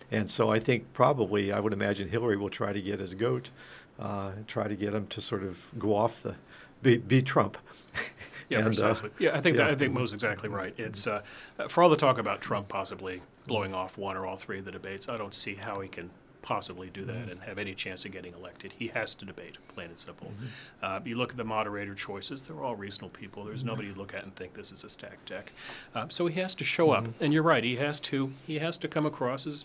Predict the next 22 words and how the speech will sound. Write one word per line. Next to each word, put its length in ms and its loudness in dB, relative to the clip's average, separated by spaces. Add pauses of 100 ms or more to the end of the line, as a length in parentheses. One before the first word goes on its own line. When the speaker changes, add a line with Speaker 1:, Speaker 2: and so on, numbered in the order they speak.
Speaker 2:
somebody 360 -4
who 180 -2 (160)
could 120 -2
be 120 -2
credible 640 4
as 100 -4
President 200 0
of 180 -2
the 40 0
United 160 -2
States, 300 -4
which 180 -10
means 260 -4
having 320 -4 (400)
some 180 -4
credible, 440 0
thoughtful 480 -4
answers, 400 -4
but 180 -4
also 400 0
how 180 -6
he 260 -4